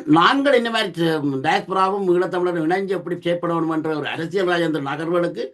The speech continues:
காலம் ஒரு செல்ல செல்ல புதிய புதிய உத்திகளை வகுத்து வகுத்து நகர வேணும். அந்த வகையில நீங்க கேட்கிற கேள்வி தச்சனகம் அந்த பண் ரெண்டு விதம். ஒதுக்கப்பட்டால்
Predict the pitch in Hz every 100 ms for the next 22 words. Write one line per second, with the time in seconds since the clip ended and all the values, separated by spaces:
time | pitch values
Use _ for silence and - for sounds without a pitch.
0 | _ _ - 151 185 196 170 147 131 131
1 | 151 175 196 170 185 190 208 202 190 156
2 | 233 240 214 196 190 180 240 185 175 131
3 | 85 - - 180 247 240 208 196 165 156
4 | 139 110 104 90 131 185 - _ _ _
5 | 113 107 - 233 247 247 262 - - 139
6 | 123 180 262 - _ _ _ - 104 208
7 | 247 156 90 - 131 214 - 220 175 143
8 | - 131 156